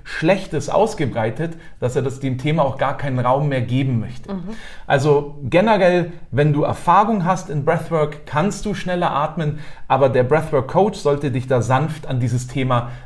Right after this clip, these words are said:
Speaker 1: ranleiten. Und was natürlich eine Gefahr ist, und das hat auch schon mein Breathwork-Coach gesagt, dass viele, die jetzt die Breathwork-Coach-Ausbildung gemacht haben,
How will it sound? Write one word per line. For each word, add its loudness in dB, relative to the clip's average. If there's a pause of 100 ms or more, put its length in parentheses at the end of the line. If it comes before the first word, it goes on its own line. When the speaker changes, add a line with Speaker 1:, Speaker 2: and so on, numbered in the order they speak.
Speaker 1:
ranleiten. -2
Und -4 (320)
was 2
natürlich 2
eine 2
Gefahr 2
ist, -2
und -2
das -6 (160)
hat -2
auch 2
schon -2
mein 2
Breathwork-Coach 0
gesagt, 0
dass -2 (160)
viele, 0
die 0
jetzt 0
die -4
Breathwork-Coach-Ausbildung 0
gemacht 0
haben, 0